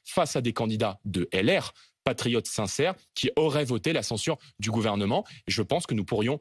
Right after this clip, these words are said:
envisager la même chose parce que je pense que la France a besoin d'un gouvernement d'union nationale avec tous ceux qui,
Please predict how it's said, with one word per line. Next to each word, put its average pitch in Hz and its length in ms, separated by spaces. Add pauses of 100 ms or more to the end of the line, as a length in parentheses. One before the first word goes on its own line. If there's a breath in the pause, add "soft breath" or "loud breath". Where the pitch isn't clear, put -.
(140)
envisager 113 540
la 120 100
même 104 140
chose 185 180
parce 120 160
que 120 80
je 107 140
pense 123 200
que - 80
la 101 120
France - 240
a 95 40
besoin 101 320 (280 loud breath)
d'un 107 80
gouvernement 107 520 (140)
d'union 143 500 (220)
nationale 98 640 (320 loud breath)
avec 117 440
tous 151 120
ceux 170 180
qui, - 280